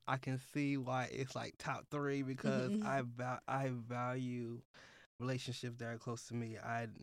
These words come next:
Speaker 1: understand the impact and influence people have on you, like, on
Speaker 2: Yeah.
Speaker 1: a day-to-day basis. No matter how original you want, might wanna be, you have influence of an idea of a person that you want, might wanna incor-, in-, incorporate into yourself on a day-to-day basis.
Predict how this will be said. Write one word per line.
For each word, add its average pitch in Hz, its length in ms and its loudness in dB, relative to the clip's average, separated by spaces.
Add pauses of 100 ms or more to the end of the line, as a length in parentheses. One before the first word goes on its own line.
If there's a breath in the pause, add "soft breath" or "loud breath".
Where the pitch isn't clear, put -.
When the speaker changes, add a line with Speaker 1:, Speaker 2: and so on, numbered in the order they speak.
(100)
Speaker 1:
understand 120 880 -2 (480)
the 123 220 -6
impact 127 560 -2
and 123 120 -4
influence 127 520 -2
people 127 260 -2
have 131 240 0
on 120 160 0
you, 113 240 -8
like, 107 320 -6
on 214 80 0
Speaker 2:
Yeah. 180 160 4
Speaker 1:
a 165 40 -2
day-to-day 123 280 0
basis. 120 420 -2
No 117 120 -2
matter 120 200 2
how 120 280 0
original 117 580 -2
you 127 160 2
want, 123 180 -2
might 123 200 0
wanna 117 160 -4
be, 120 160 -2
you 113 240 -4
have 120 240 -2
influence 117 480 -6 (100)
of 113 320 -8 (320 loud breath)
an 135 160 -2
idea 123 560 2
of 120 140 0
a 110 80 -8
person 110 560 -6 (340)
that 120 60 -2
you 120 200 2
want, 120 280 0
might 120 160 0
wanna 117 180 -2
incor-, - 220 -6 (160)
in-, 113 180 -6 (800)
incorporate 127 640 -2
into 127 240 0
yourself 117 520 -2
on 113 80 -4
a - 40 -6
day-to-day 110 280 -6
basis. 110 500 -8